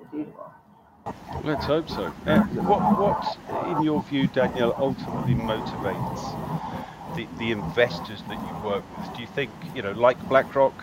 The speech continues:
Speaker 2: they are, they see themselves as, as long-term managers of risk, or, or, or are more of them looking with more of a, a, an ethical, moral hat to the sort of planet they're gonna leave behind for the younger generation you were just talking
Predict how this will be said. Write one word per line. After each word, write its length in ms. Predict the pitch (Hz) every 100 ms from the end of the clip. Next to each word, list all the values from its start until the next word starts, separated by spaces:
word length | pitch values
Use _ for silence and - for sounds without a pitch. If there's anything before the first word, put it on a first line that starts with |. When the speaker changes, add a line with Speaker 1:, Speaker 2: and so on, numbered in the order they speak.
| - -
Speaker 2:
they 200 | 117 107
are, 200 | 101 101
they 140 | 85 98
see 160 | -
themselves 440 | 110 101 110 101 95
as, 80 | - - -
as 120 | 90
long-term 560 | 110 123 - 123 110
managers 440 | 107 107 101 101 92
of 180 | 90 110
risk, 300 | 156 - - - - - - - -
or, 220 | 123 120
or, 200 | 131 127 -
or 180 | 120 120
are 40 |
more 320 | 117 143 165 185
of 140 | -
them 340 | 151 135 127 - -
looking 580 | 123 123 - 127 110 107
with 160 | 101
more 260 | 107 113 110
of 120 | 98
a, 340 | 98 90 95 85
a, 20 |
an 140 | 104 104
ethical, 480 | 104 98 - 90 87 82 -
moral 400 | 98 95 98 87
hat 440 | 82 95 85 - - - - -
to 440 | - 101 95 92 - -
the 100 | 98
sort 440 | - - 143 135
of 80 | 123 -
planet 320 | - 120 104 -
they're 100 | 104
gonna 160 | 98
leave 300 | 92 101 98 92 -
behind 460 | 90 90 92 90 87 82 - - - - -
for 440 | - 98 92 90 -
the 80 | 98
younger 260 | 101 92
generation 580 | 87 92 92 92 90 92
you 80 | 90
were 60 |
just 260 | 90 90 -
talking 300 | - 101 90